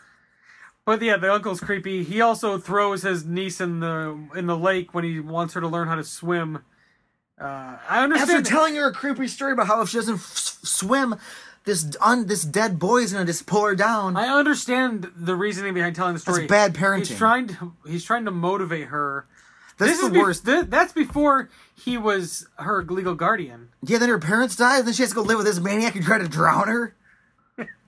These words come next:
Speaker 2: Jesus.
Speaker 1: Who also ends up being her high school teacher.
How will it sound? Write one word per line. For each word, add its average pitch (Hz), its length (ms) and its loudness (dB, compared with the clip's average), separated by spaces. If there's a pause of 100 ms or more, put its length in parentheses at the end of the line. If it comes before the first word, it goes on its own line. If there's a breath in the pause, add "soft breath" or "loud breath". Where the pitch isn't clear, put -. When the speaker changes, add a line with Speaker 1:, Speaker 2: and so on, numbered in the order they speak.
Speaker 2:
Jesus. 180 580 0
Speaker 1:
Who 214 160 0
also 214 300 2
ends 196 140 -2
up 190 80 -4
being 190 260 -4
her 185 160 0
high 190 140 -4
school 180 260 -6
teacher. 180 480 -8